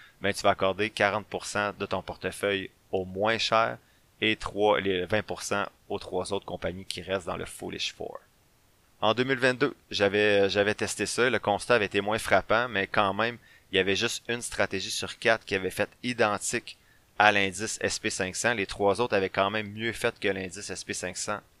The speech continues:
en deux mille vingt-deux, mais à quelques pourcentages près. En deux mille vingt-trois, selon mes sélections que j'ai faites,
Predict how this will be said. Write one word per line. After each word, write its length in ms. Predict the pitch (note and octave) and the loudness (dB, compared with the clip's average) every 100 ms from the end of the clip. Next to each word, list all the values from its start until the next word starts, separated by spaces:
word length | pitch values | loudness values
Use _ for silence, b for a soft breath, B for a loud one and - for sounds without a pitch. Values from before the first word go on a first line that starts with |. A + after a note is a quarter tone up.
| - | -2
en 140 | G#2+ | 0
deux 100 | G2 | 0
mille 160 | F#2+ F#2+ | -2 -4
vingt-deux, 320 | F#2 F2+ G#2+ | -4 -4 -4
mais 220 | A2+ F#2+ - b b b | -2 -4 -6 b b b
à 100 | F#2 | -4
quelques 280 | G2+ - G#2+ | -4 -4 -4
pourcentages 640 | - - F2 D#2 D2 - | -4 -4 -4 -2 -2 -4
près. 160 | - - _ _ _ _ _ _ | -8 -18 _ _ _ _ _ _
En 140 | - G#2 | 2 2
deux 140 | G2 | 2
mille 180 | A2 B2 | -2 0
vingt-trois, 460 | G#2+ G2 - A2+ B2+ | 0 -2 -2 0 0
selon 280 | - G2+ | 0 0
mes 140 | G2+ F#2+ | 0 -2
sélections 560 | - A2 G2 - A2+ | 0 0 0 0 -2
que 80 | G#2+ | -2
j'ai 120 | F#2 | -8
faites, 280 | F2+ - A#2 | -4 -2 -2